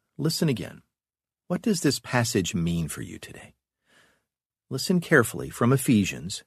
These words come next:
chapter five, verse twenty-five and twenty-six. Husbands, love your wives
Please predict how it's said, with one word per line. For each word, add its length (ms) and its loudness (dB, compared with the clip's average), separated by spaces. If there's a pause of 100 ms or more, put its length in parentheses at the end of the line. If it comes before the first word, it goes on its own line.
chapter 340 -6
five, 480 -6 (280)
verse 180 -8
twenty-five 760 -2
and 100 -10
twenty-six. 640 -12 (1300)
Husbands, 600 0 (800)
love 360 4
your 140 4
wives 640 -2